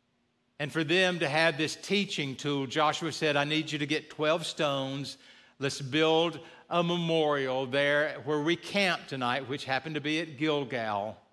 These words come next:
"so that the families can tell the story." Now, let me ask you a question. How are you telling your family story?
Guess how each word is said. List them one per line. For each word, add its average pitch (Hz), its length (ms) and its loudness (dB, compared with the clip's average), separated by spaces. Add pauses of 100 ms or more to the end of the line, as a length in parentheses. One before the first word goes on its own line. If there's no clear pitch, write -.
(1200)
"so 170 120 0
that 160 140 -2
the 139 80 -10
families 135 400 0
can 139 120 -4
tell 123 180 -2
the 127 100 -6
story." 147 600 0 (840)
Now, 185 80 0
let 185 160 2
me 175 160 2
ask 143 360 2
you 208 180 0
a 143 40 0
question. 120 720 -6 (200)
How 165 160 0
are 156 80 2
you 147 160 -4
telling 143 400 0
your 139 220 0
family 127 440 -4
story? 196 580 -8